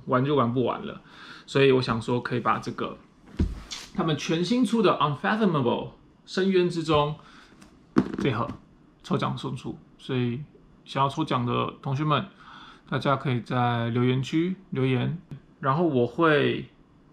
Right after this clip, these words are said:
在阿滴日常的I G，就是在今天是礼拜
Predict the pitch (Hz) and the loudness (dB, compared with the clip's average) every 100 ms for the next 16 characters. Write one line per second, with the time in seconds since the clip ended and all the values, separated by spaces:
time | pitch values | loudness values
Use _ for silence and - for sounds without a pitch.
0 | _ - - 175 151 139 - 147 147 147 | _ -20 -4 2 4 4 2 0 -2 0
1 | 160 127 - 120 - 127 120 123 120 - | 2 2 0 -4 -4 -4 0 0 0 -4
2 | 117 120 131 - - - - - - 131 | -6 -6 -10 -16 -14 -12 -12 -14 -6 -4
3 | 127 131 - 139 123 120 - 170 170 180 | 0 -2 2 2 2 0 -4 -4 0 0
4 | 170 185 160 127 110 - 135 123 113 110 | -2 -2 0 0 -2 0 2 2 0 -2
5 | - | -6